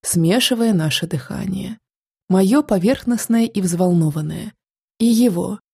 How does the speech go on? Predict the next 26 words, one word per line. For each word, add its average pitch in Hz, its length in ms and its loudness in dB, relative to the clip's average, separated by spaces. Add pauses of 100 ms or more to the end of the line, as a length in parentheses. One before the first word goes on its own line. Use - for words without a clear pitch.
(120)
глубокое, 180 880 2
ровное 185 640 0 (220)
и, 190 100 0
казалось 214 460 2
бы, 196 120 -2
совершенно 196 720 0
спокойное. 170 840 -6 (480)
И 190 100 6
лишь 214 240 2
выражение 208 640 2
глаз 208 420 0
и 214 120 -2
заострившиеся 220 920 0
черты 185 380 -2
лица - 540 -6 (180)
давали 175 400 2
понять 185 420 0
что-то 190 440 0
о - 180 -4
том, 240 340 -2 (280)
насколько 233 480 2
непросто 240 580 2
ему 160 180 0
давалась 160 640 -2
эта 160 240 -4
выдержка. - 680 -6